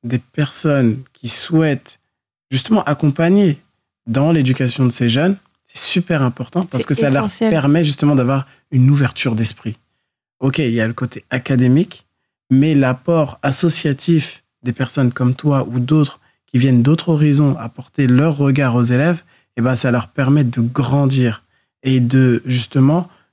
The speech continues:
Speaker 1: visualiser ou prévisualiser la direction dans laquelle ils veulent aller.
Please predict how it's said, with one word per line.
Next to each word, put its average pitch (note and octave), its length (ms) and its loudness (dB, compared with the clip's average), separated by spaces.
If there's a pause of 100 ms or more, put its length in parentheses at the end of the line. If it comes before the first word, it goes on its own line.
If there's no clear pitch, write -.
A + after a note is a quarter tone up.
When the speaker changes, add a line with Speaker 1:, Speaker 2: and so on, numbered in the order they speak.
(400)
Speaker 1:
visualiser D#3+ 1000 2
ou C3 80 -2
prévisualiser D#3 1080 2 (520)
la C3 160 0
direction C#3 380 0
dans C3+ 60 2
laquelle B2 240 0
ils A#2+ 60 2
veulent A#2+ 180 -4
aller. A2+ 200 -10